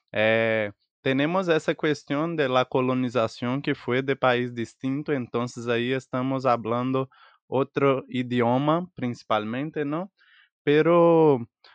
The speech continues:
donde nos encontramos, yo veo que tiene una cuestión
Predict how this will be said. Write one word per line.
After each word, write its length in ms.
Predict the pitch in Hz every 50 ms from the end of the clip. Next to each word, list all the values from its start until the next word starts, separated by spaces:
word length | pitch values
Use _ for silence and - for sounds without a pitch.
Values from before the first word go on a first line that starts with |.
| _ -
donde 340 | - 131 156 170 180 185 185
nos 260 | 180 180 180 170 151
encontramos, 1160 | 170 170 165 147 165 156 143 135 123 - 151 147 147 151 160 170 180 190 190 190 190 185 165 139
yo 220 | 156 151 147 139
veo 360 | 135 151 156 165 170 170 160
que 200 | - - 156 147
tiene 420 | 135 - - 147 139 139 139 131 123
una 320 | - 123 131 131 131 127
cuestión 1040 | - - 127 117 110 - - - - 123 120 123 127 127 127 127 120 110 104 98 95